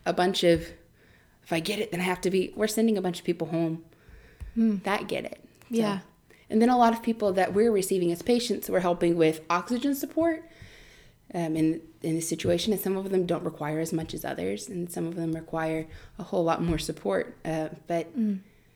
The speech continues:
Speaker 1: just because you get diagnosed doesn't mean it's the end.
Speaker 2: Yeah.
Speaker 1: There's a whole lot in between. And,
Speaker 2: Mm.
Speaker 1: um, I think it's important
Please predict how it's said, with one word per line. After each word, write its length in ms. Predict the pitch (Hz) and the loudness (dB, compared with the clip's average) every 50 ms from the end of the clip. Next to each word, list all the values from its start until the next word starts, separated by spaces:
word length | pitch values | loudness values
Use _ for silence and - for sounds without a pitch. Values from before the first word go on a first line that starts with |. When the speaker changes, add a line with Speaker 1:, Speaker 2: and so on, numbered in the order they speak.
| _ _ _ _ - | _ _ _ _ -8
Speaker 1:
just 220 | - 233 - - - | -6 -6 -2 -2 -2
because 360 | 240 247 254 240 233 240 247 | 0 2 2 2 2 2 0
you 140 | 247 240 226 | 0 0 0
get 180 | 202 202 202 | 0 0 0
diagnosed 840 | - 190 190 202 254 269 240 180 156 170 226 - - - - - - - _ _ _ _ | 0 2 2 2 4 4 2 2 2 0 -4 -6 -8 -12 -16 -18 -20 -20 _ _ _ _
doesn't 300 | - - 156 151 156 - | -16 -14 -10 -8 -6 -4
mean 180 | - 160 160 170 | -4 -4 -4 -4
it's 160 | 180 170 - | -6 -6 -4
the 160 | - 320 359 | -2 -2 0
end. 360 | - 175 175 214 254 262 - - - _ _ _ - | 0 0 0 -2 -2 -4 -8 -14 -20 _ _ _ -4
Speaker 2:
Yeah. 300 | 262 262 254 220 202 196 | 0 0 2 2 0 2
Speaker 1:
There's 160 | 190 208 208 208 | 2 2 2 2
a 40 | 196 | 0
whole 180 | 196 208 208 208 | 0 0 0 2
lot 300 | 202 190 190 190 180 - | 2 0 0 0 -2 -2
in 140 | - 190 190 | -2 -2 -2
between. 480 | 214 - - 190 170 160 160 160 185 - - - - - - - - - - - _ _ - - | -4 -4 -2 -2 -2 0 0 -2 -2 -4 -8 -12 -14 -14 -16 -18 -20 -20 -20 -20 _ _ -6 0
And, 240 | - - - - 202 | 2 4 4 4 2
Speaker 2:
Mm. 100 | - 160 | 2 -2
Speaker 1:
um, 140 | 151 175 175 - | -4 -6 -8 -8
I 60 | 202 | -4
think 180 | 185 - 247 226 | 0 2 2 2
it's 140 | 220 226 190 | 2 2 2
important 520 | 175 170 - 190 185 165 165 165 160 160 | 0 0 2 0 0 2 0 -2 -4 -6